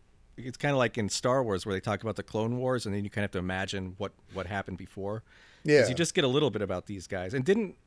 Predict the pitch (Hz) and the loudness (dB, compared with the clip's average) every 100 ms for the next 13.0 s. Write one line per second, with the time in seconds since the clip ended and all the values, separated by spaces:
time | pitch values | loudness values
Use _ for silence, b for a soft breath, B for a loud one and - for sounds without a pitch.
0 | _ 123 135 139 139 131 135 131 120 131 | _ -2 0 2 4 2 0 -2 -4 0
1 | 127 120 110 104 _ - 123 123 123 - | 0 2 0 -2 _ -2 0 0 0 2
2 | 123 127 123 - 101 - 110 113 107 95 | 4 4 0 -2 -8 -4 -2 0 -2 -4
3 | 107 113 - 117 110 117 - b b b | -4 -4 -4 -2 -4 -6 -12 b b b
4 | 123 123 139 - 131 123 120 - - 123 | -2 -2 -2 2 4 4 0 -4 -4 -2
5 | 117 104 - _ - - 135 127 - 131 | 0 -2 -6 _ -6 0 0 0 -2 0
6 | 127 110 - 107 117 98 117 - 101 113 | 0 -2 -2 0 0 -2 -4 -4 -8 -6
7 | 113 107 101 _ b b b b _ 110 | -4 -4 -6 _ b b b b _ -2
8 | 107 104 - 101 110 127 - - 123 - | -2 -2 -4 0 2 2 -2 0 0 2
9 | 131 127 113 110 113 127 - - - _ | 0 0 0 0 0 -2 -8 -12 -14 _
10 | _ _ _ _ _ _ _ _ _ _ | _ _ _ _ _ _ _ _ _ _
11 | _ _ - _ _ - - - 101 104 | _ _ -20 _ _ -20 -18 -6 0 6
12 | 247 180 214 277 269 151 196 - 123 98 | 8 8 8 6 4 6 4 0 -4 -4